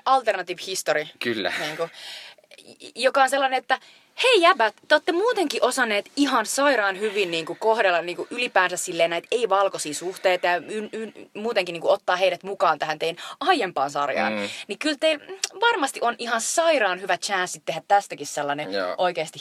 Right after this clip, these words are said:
Speaker 1: hyvä.
Speaker 2: Et mä en pysty ymmärtämään, miten se voisi
Speaker 1: Ei,
Speaker 2: onnistua.
Speaker 1: se on niinku, se on saanut myös ihan järkyttävästi backlashia, jopa H B O::n joku johtaja taas sellainen, että no, se nyt tuli silleen, että "Oh, tämä meni niin huonosti, tämä, tämän sarjan lanseeraus,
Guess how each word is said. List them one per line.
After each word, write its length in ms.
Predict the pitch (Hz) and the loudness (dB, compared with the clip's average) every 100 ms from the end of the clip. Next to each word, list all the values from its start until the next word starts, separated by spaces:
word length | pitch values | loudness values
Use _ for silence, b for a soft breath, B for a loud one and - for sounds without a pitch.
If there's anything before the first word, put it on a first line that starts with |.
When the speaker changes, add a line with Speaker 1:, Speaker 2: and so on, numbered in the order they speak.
| - | -14
Speaker 1:
hyvä. 240 | 175 - - | -8 -6 -6
Speaker 2:
Et 140 | - | -4
mä 120 | 107 | -2
en 80 | 98 | 0
pysty 220 | 104 - | -2 -8
ymmärtämään, 460 | 107 95 87 85 95 | -8 -6 -6 -6 -6
miten 320 | 104 - 78 | -10 -6 -6
se 120 | - | -6
voisi 180 | - 67 | -8 0
Speaker 1:
Ei, 140 | 175 160 | 2 2
Speaker 2:
onnistua. 220 | 143 - | -4 -2
Speaker 1:
se 60 | |
on 60 | 190 | 0
niinku, 220 | 190 190 190 | 0 -6 -2
se 140 | 214 | -2
on 100 | 196 | 2
saanut 200 | 196 190 | 2 0
myös 140 | 170 - | -4 -6
ihan 220 | 165 151 - - | -10 -10 -12 0
järkyttävästi 520 | 196 294 - 233 220 - | 2 2 0 -4 -2 0
backlashia, 580 | 196 202 185 - 190 | 0 2 -2 0 0
jopa 220 | 160 170 165 | 0 -2 0
H 40 | 175 170 | 0 0
B 40 | 160 | 0
O::n 100 | 156 | 0
joku 260 | 147 147 147 B - | -2 -6 -8 B -2
johtaja 560 | 156 151 - 147 147 - | 0 0 0 0 0 -2
taas 220 | 151 151 | -2 -2
sellainen, 200 | 147 139 | -2 -4
että 120 | 143 151 | -4 -6
no, 80 | - B B | -6 B B
se 140 | - | -6
nyt 140 | 160 185 | -4 -2
tuli 200 | 180 170 | -4 -4
silleen, 220 | 165 147 | 0 0
että 160 | 143 151 B B | 0 -4 B B
"Oh, 180 | 170 175 | -12 -6
tämä 220 | 220 226 | -2 -2
meni 200 | 214 208 | -2 -4
niin 200 | 202 196 | -6 -4
huonosti, 420 | 202 196 180 - | 0 0 -2 -10
tämä, 240 | 147 165 160 B B | -6 -4 -4 B B
tämän 220 | - 196 180 | -2 -2 0
sarjan 280 | 180 180 | 0 0
lanseeraus, 480 | 170 175 170 156 151 | 0 -2 -2 -4 -4